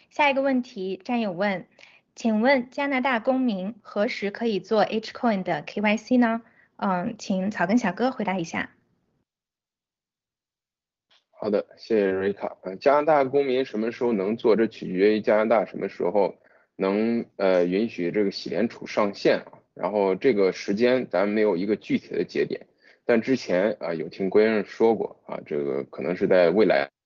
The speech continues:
Speaker 2: 一年，二零二二年之前，呃，争取是，呃，这个在，啊，美国、加拿大这几个市场能够正常的这个上线啊，这是有一个，有这么样的一个规划的。好，谢谢。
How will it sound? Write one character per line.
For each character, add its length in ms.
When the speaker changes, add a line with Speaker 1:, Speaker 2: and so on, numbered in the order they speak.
Speaker 2:
一 100
年， 300
二 220
零 140
二 120
二 180
年 200
之 100
前， 300
呃， 440
争 280
取 240
是， 360
呃， 100
这 120
个 360
在， 520
啊， 200
美 160
国、 240
加 240
拿 20
大 240
这 260
几 220
个 120
市 120
场 280
能 140
够 340
正 180
常 160
的 60
这 80
个 80
上 260
线 180
啊， 80
这 140
是 160
有 160
一 100
个， 300
有 120
这 120
么 100
样 200
的 160
一 100
个 140
规 180
划 220
的。 120
好， 120
谢 140
谢。 140